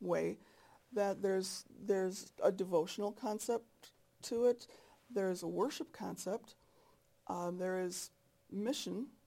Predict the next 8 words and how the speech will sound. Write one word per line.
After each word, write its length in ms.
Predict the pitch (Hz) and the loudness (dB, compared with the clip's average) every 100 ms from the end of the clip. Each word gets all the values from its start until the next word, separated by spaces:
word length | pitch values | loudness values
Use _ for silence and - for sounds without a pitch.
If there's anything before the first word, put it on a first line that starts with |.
| _ _ _ _ _ _ _ _ _ _ | _ _ _ _ _ _ _ _ _ _
um, 500 | - 190 180 165 160 196 _ _ _ _ _ _ _ _ _ | -8 -6 -4 -4 -8 -14 _ _ _ _ _ _ _ _ _
and 140 | 202 208 | -4 -2
there 160 | 196 | 0
is 140 | 190 190 | -2 -2
outreach. 500 | - 190 - - - - - _ _ _ _ _ _ | -2 -2 -2 -8 -12 -20 -20 _ _ _ _ _ _
And 460 | 185 185 185 185 175 - 196 | -4 -2 -2 -2 -6 -12 -10
we 120 | 196 | -4
separate 640 | 277 - 359 - 254 220 | -2 0 -2 0 0 0